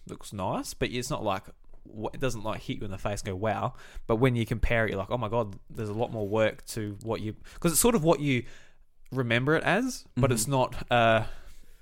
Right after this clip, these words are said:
Speaker 1: I guess, like, a brand new, amazing looking title.
Speaker 2: I ha-
Speaker 1: But
Speaker 2: I, I, I guess the way I look at it is that they've gotten the engine from Xenoblade two.
Speaker 1: Yeah.
Speaker 2: Uh, they're using,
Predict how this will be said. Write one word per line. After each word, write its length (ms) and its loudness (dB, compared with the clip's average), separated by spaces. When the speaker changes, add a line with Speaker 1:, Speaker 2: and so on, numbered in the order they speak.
Speaker 1:
I 80 2
guess, 300 -2
like, 320 -4
a 80 -4
brand 340 -2
new, 240 -2
amazing 480 -6
looking 360 -8
title. 360 -2
Speaker 2:
I 180 6
ha- 140 0
Speaker 1:
But 180 0
Speaker 2:
I, 160 8
I, 180 0
I 60 8
guess 220 6
the 60 2
way 160 8
I 80 8
look 240 4
at 60 4
it 160 2
is 260 2
that 220 0
they've 180 4
gotten 220 6
the 180 4
engine 320 2
from 400 -2
Xenoblade 480 0
two. 280 -6
Speaker 1:
Yeah. 220 -2
Speaker 2:
Uh, 380 -2
they're 160 -2
using, 680 2